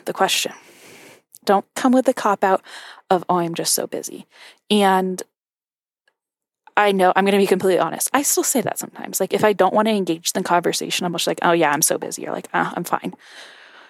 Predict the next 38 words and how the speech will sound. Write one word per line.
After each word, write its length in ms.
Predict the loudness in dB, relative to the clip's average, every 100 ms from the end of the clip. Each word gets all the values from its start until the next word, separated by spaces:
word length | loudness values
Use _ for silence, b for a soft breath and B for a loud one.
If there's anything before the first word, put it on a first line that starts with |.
| B B _ _ _ _
But 260 | 0 2 0 _ -6
I 60 |
have 240 | 0 2 2
it 80 | 2
in 80 |
the 80 | 0
back 240 | -2 -2 -6
of 140 | -8
my 100 | -10
mind 420 | -10 -10 -6 -6 -4
of, 180 | -4
more 320 | -4 -2 0 2
often 380 | 0 0 -2
than 180 | 0 0
not, 260 | 0 0 -2
Savannah, 520 | -4 0 2 2 2 0
you 180 | -4 -4
need 360 | -2 -4 -4 -6
to 100 | -6
be 180 | -4 -2 0
honest 500 | 2 2 0 0 -2
with 120 | -2
how 120 | -2
you're 180 | -4 -8
feeling. 340 | -12 -10 -10
It 160 | -8 0
doesn't 280 | 2 2 0
mean 160 | 0
that 120 | 0
I'm 140 | -2 -2
going 200 | -2 -2
to 80 | -4
tell 200 | -2 -2
a 60 |
coworker 480 | -2 -4 -4 -6 -8
who 140 | 0
I 80 | 2
don't 240 | 4 2